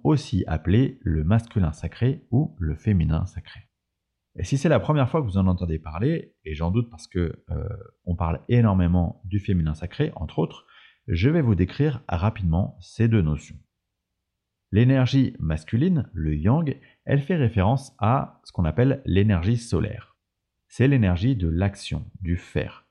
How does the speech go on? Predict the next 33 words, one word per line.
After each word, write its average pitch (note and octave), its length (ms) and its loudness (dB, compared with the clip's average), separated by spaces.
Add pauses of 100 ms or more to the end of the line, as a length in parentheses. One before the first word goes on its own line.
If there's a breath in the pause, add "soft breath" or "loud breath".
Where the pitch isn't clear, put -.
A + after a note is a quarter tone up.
de F#2 100 2
la F2+ 100 2
prise B2+ 280 -2
de F2+ 120 2
décision, E2+ 640 -2 (320 loud breath)
du F2+ 160 2
volontarisme, G2 760 0 (380 loud breath)
mais D#3+ 240 2
aussi C#3 480 0
l'énergie G#2 520 2
de G#2+ 80 -4
la E2 100 -2
concentration, A2 840 -4
de E2 100 0
l'intellect, F2+ 840 0
de F2 100 0
l'autorité, G2 720 2 (320 loud breath)
de F#2 60 2
la G#2 340 2
responsabilité. F#2+ 960 -2 (520)
En C3 140 4
gros, G2+ 360 0
pour - 220 -20
faire F2+ 140 -8
simple, - 320 -4 (260 soft breath)
c'est - 200 -2
une A#2 100 4
énergie F2 400 2
qui A2+ 140 -4
regarde G2 380 2
plus - 420 -2
vers D#2 260 -4
l'extérieur. - 720 -6